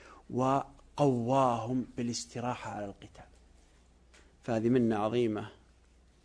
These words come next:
وهذا أمر معلوم أن الخائف لا ينام. كيف ينام؟ هو خائف، ينتظر الموت، فهذه رحمة من الله عز وجل. "ثم أنزل عليكم من بعد الغم أمنة نعاسا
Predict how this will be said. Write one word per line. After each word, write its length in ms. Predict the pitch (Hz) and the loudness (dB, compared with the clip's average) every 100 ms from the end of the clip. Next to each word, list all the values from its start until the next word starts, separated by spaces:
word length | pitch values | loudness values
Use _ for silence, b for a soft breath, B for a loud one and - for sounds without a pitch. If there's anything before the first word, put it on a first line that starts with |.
| - - B B B - | -20 -20 B B B -8
وهذا 300 | 113 110 - | -2 -2 0
أمر 260 | 127 117 113 | -2 0 0
معلوم 460 | 113 110 135 123 | 0 -2 -4 -4
أن 120 | 127 | -6
الخائف 440 | 117 - 131 117 - | -6 -6 -8 -6 -6
لا 180 | 135 65 | -6 -6
ينام. 160 | 62 - - | -8 -12 -10
كيف 240 | 214 - | -8 -4
ينام؟ 220 | 139 113 - - _ - - - | -4 -6 -12 -20 _ -20 -14 -10
هو 80 | |
خائف، 420 | 131 127 - 120 - - - | -10 -10 -14 -16 -20 -20 -14
ينتظر 320 | 123 127 120 113 | -8 -6 -4 -4
الموت، 300 | 107 98 - - b b b b b | -6 -8 -12 -20 b b b b b
فهذه 240 | - 110 123 | -4 0 0
رحمة 260 | 135 123 | 0 0
من 160 | 110 110 | 0 2
الله 280 | 110 110 101 | 0 0 -2
عز 220 | 104 104 | -4 -4
وجل. 380 | 104 104 101 98 - | -4 -4 -8 -10 -10
"ثم 280 | - 117 107 | -4 -2 -2
أنزل 420 | 107 117 107 107 | -2 -4 -4 -4
عليكم 400 | 98 107 110 104 | -4 -4 -6 -6
من 200 | 107 104 | -6 -4
بعد 220 | 101 107 107 | -6 -6 -8
الغم 460 | 107 110 104 107 - B B B B B B B _ - | -6 -6 -4 -6 -8 B B B B B B B _ 2
أمنة 520 | 135 127 123 117 120 | 6 6 4 2 0
نعاسا 540 | 110 104 95 98 - | -2 -2 -2 -6 -8